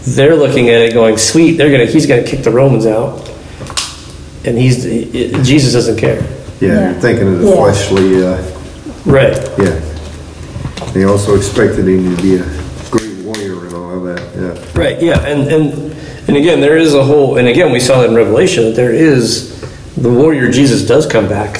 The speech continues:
Speaker 1: the final, the final battle.
Speaker 2: Yeah.
Speaker 1: You know, but he has other work to do in this, in this instance, you know, for the flesh. His flesh has to come and do work that, you know, that is,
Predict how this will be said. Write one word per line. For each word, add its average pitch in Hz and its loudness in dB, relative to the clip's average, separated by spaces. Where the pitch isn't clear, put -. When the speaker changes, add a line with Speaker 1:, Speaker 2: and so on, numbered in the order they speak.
Speaker 1:
the 113 -2
final, 113 -2
the 113 0
final 113 -2
battle. - -4
Speaker 2:
Yeah. 76 -2
Speaker 1:
You 123 0
know, 95 -4
but 101 0
he 139 2
has 131 2
other 117 4
work 113 2
to 104 -2
do 107 2
in 98 -4
this, - -2
in 110 0
this 139 2
instance, - -6
you 110 4
know, 101 -2
for 139 2
the 113 4
flesh. 139 2
His 123 2
flesh 147 2
has - 0
to 110 0
come 120 2
and 110 2
do 113 4
work 117 2
that, 110 -2
you 107 0
know, 98 -4
that 104 -2
is, 101 -6